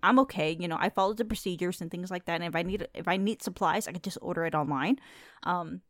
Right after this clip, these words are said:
and I can freestyle toilet paper. I don't give a shit. I'll use a, I'll make a bidet to wash my butt, you know? I don't need toilet paper to wipe my butthole. But it just make it,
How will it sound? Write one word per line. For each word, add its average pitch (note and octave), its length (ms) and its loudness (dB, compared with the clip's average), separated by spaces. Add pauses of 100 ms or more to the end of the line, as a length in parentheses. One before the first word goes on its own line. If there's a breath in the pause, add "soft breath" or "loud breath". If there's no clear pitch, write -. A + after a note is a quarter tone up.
(960)
and G3 160 -4
I G3 140 6
can F#3 340 -4 (160)
freestyle F#3+ 580 4
toilet G3+ 300 4
paper. - 220 -4
I D3+ 60 2
don't A3 120 -2
give D3+ 80 -4
a C3 60 -4
shit. - 240 -2
I'll G#3 120 6
use G3+ 200 -2
a, F#3+ 60 -4 (200)
I'll G#3 80 8
make G#3+ 200 2
a - 20 -2
bidet F3 500 4
to F3+ 60 0
wash F3 240 -2
my F#3 140 0
butt, E3+ 360 0
you G3 180 -2
know? F#3+ 200 0 (560 soft breath)
I G#3+ 60 8
don't G#3+ 180 2
need G3+ 500 0
toilet F#3+ 240 0
paper G#3 180 -2
to F3+ 80 -4
wipe F3+ 140 2
my F3 140 2
butthole. E3 560 0 (760 loud breath)
But F3+ 360 2 (840)
it G#3+ 120 4
just G3 180 -6
make G#3+ 160 2
it, - 160 -4